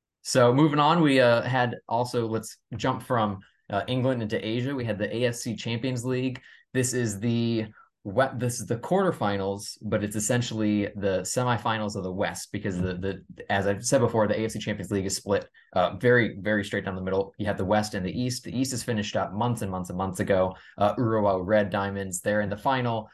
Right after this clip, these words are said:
This was the second phase of the quarterfinal, which is essentially the West semifinals. We had Al Duhail beat Al Shabab two one. So Al Duhail of Qatar, which actually all the, the, these matches are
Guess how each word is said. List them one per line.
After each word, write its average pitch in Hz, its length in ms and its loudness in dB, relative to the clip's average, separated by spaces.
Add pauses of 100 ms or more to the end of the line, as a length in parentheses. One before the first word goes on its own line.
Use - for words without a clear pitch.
(160)
This 123 220 0
was 104 180 -4
the 95 380 -8
second - 320 -2
phase 98 160 0
of 92 60 -4
the 98 40 -2
quarterfinal, 123 560 4
which 101 160 2
is 90 80 -6
essentially 95 400 -4
the 87 60 0
West 85 360 0
semifinals. 104 760 2 (300)
We - 100 -2
had 104 200 0
Al 135 240 0
Duhail 123 580 2 (180)
beat 110 200 -2
Al 110 160 0
Shabab 104 480 0
two 110 220 -4
one. 98 380 -4
So 98 100 -10
Al 101 160 0
Duhail 101 320 -2
of 95 140 -6
Qatar, 113 480 0 (160)
which 110 120 -6
actually 101 240 -2
all 95 140 2
the, 92 240 -2
the, 95 220 -2
these 95 380 -8 (280)
matches 92 300 0
are 90 100 -4